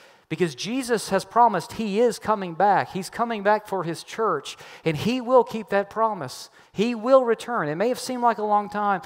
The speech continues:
but he will come back. And when he does, he's gonna expect us to be doing what he entrusted us to do. And even if he doesn't come back in our lifetime, we will all stand before him one day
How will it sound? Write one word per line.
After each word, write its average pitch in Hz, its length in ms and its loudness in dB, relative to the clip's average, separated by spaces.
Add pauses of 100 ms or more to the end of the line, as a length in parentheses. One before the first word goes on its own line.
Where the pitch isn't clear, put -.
(200)
but 160 140 6
he 226 180 -2
will 247 320 4
come 202 320 -6
back. 170 380 0
And 160 100 -8
when 233 140 -8
he 240 80 -8
does, 202 640 -4 (1080)
he's 226 220 -2
gonna 247 100 -6
expect 220 320 -6
us 180 100 -6
to 165 40 -20
be 175 80 -8
doing 214 340 -8
what 160 180 -2
he 190 300 -8
entrusted 180 480 -10
us - 360 -8 (100)
to - 100 -18
do. 226 440 -12 (640)
And 175 100 2
even 277 220 4
if 247 80 0
he 226 80 -6
doesn't 226 200 6
come 226 140 0
back 226 160 8
in 208 80 2
our 214 140 8
lifetime, 202 580 6
we 247 180 0
will 262 220 4
all 269 180 8
stand 254 280 -2
before 226 320 -4
him 214 160 -8
one 214 160 -4
day 220 280 0